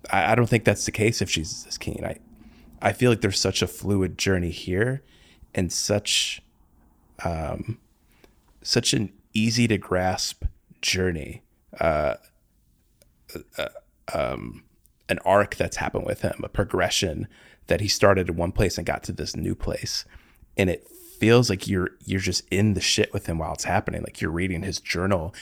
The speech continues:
you're buried in his thoughts while it's all going on. It's,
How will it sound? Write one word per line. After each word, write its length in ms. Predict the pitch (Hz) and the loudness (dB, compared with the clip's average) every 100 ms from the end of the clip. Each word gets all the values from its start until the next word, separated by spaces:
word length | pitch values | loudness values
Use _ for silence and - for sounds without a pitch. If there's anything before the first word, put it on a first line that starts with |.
| - | -12
you're 180 | - 82 | -4 -4
buried 380 | - 87 92 90 | -2 0 2 2
in 140 | 85 | 0
his 100 | 78 | -6
thoughts 420 | - 82 85 - | -2 0 0 0
while 140 | 78 78 | -2 -2
it's 140 | - - | -2 -2
all 120 | 90 | -2
going 220 | 85 78 | 0 -4
on. 180 | 80 85 | -2 -2
It's, 160 | 78 | -6